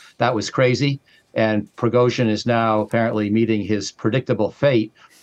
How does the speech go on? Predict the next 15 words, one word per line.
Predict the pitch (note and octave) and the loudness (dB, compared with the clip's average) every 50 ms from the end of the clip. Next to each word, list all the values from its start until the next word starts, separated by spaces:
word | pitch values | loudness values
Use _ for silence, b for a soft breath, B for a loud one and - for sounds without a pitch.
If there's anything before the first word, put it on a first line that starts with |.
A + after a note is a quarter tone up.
| b b b _ | b b b _
Putin | - D3+ D#3+ D#3 B2 B2 A#2 A2 A2+ | 0 0 2 2 2 2 2 2 2
doesn't | C3+ C3 B2 A#2+ A#2 A#2 | 2 2 2 0 -2 0
welcome | G#2+ A#2+ B2 B2+ B2 - B2 G#2+ G#2 G#2+ - | 2 2 2 2 2 0 0 0 0 0 0
any | B2 B2+ B2+ A#2 G#2+ | 0 0 0 0 0
kind | - A#2+ A2 G#2+ G#2 G2+ G2 F#2+ | 0 0 0 0 0 -2 -4 -4
of | - G#2 G#2 G2+ F#2+ F2+ _ | -2 0 0 0 -2 -6 _
dissent, | - A2 A2 - - C#3 A#2+ A#2 A2 - | -6 -4 -4 -2 0 0 0 0 -2 -2
even | C#3 B2 B2+ B2 | -2 0 0 2
by | A#2 A#2 A2+ | 2 2 0
people | G#2+ - A#2+ A2+ B2 A2 | 0 0 -2 0 0 0
who | G#2 A2+ | 0 0
have | G#2+ F#2+ | 0 0
been | G#2+ G2+ | -2 -4
his | G2 F#2+ - | -4 -6 -8
friends. | - - C3 A#2 A2 G#2+ G#2 G#2 - | -4 -2 0 0 0 0 -2 -4 -6